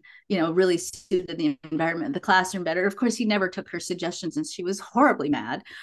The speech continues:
uh, and bitter, if you wanna call it that. Um, I think the other piece that has been really interesting to witness beyond just, as I said, her natural understanding of what's possible and looking at, be-, she, she can look at anything and know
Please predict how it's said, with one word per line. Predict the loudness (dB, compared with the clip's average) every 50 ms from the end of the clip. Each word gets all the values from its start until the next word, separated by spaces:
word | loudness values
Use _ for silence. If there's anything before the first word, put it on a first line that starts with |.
| -18 -2 4
uh, | 6 6 6 6 6
and | 4 2 4 2
bitter, | 2 2 2 0 0 -2 -4 -6
if | -6
you | -6
wanna | -6 -6 -4
call | -6 -6 -6 -6 -6
it | -6 -6
that. | -6 -6 -6 -8 -12 _ _ _ _ _ _ _ _ _
Um, | 6 6 8 8
I | 8
think | 6 6 6 4 6
the | 6 6
other | 8 8 6 6
piece | 4 4 2 2 2 4
that | 2 4 4 4 2 -2 -10 -16 _ _ _ _ _ _ _ _ _ -4
has | 2 4 4 4 4
been | 4 4 4 4 4
really | 4 4 4 2
interesting | 0 -2 -4 -4 -6 -6 -4 -4 -4 -2
to | -2 -2
witness | -2 -2 -2 -4 -6 -8
beyond | 0 4 6 6 8 6 6 4
just, | 2 -2 -4 -6 -8 -8
as | -8 -6 -6
I | -6
said, | -6 -6 -6 -8
her | -6 -8 -6
natural | -4 -2 -2 -2 -2 -4 -6 -8 -6 -6 -6 -6 -10 _ _ _ _ _ _ _ _ _ 0
understanding | 0 0 2 0 -4 -4 -4 -4 -2 0 0 0
of | 0
what's | -2 -6 -6 -10
possible | -10 -8 -8 -8 -8 -8 -10 -8 -6 -6 -6
and | -6 -6 -6 -6 -6 -6 -10 _ _ -20 -20 _ _ _
looking | 0 2 2 2 2 2 2 2 4
at, | 2 2 0 4
be-, | 6 6 6 6 2
she, | 2 2 2 2 0
she | -2 -2 -2 2
can | 4 4 4
look | 4 2
at | 0 -2
anything | -4 -4 -6 -6 -6 -6 -4 -2
and | 0 0
know | 0 0 -2 -2 -4 -10